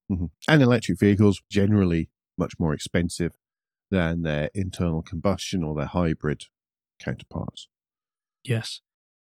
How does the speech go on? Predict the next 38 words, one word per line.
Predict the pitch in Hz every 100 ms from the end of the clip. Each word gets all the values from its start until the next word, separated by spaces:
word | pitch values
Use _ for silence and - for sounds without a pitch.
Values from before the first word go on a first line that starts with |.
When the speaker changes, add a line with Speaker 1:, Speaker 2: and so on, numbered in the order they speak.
| _
Speaker 2:
On | 143 143
that | 165
point, | - 123 120
though, | 107 104
before | 110 - 131
we | 120
go | 123
any | 113
further, | 104 113 92 95 - _ _ _ _ _ _ _ -
there | -
was | 113 117
a |
lot | 131 -
of | 135
people | 135 120 117
saying, | 110 127 113 104 104 - _ _ _ _ _ _ 165
"Oh, | 160
well, | 127 147 127
because | 131 120 - 160
the | 123
government | 151 139 120 117 87 - _ - -
binned | 127 131 123 113 -
the | 110 101
twenty | - 127 123 107
thirty | 139 127 - 95
date, | 87 92 - - _ _ _ _ _ _
then | 120 123 117 104 110 -
that | 127 - _ - - - 135 -
ruined | 131 131 139 120 113 101 -
the | 104
private | - 139 131 113 -
sales | - 120 113 104
of | 104 - _ _ _
battery | 147 - 127
electric | 113 - 120
vehicles | 147 139 107 104
in | 104
September." | - - 135 113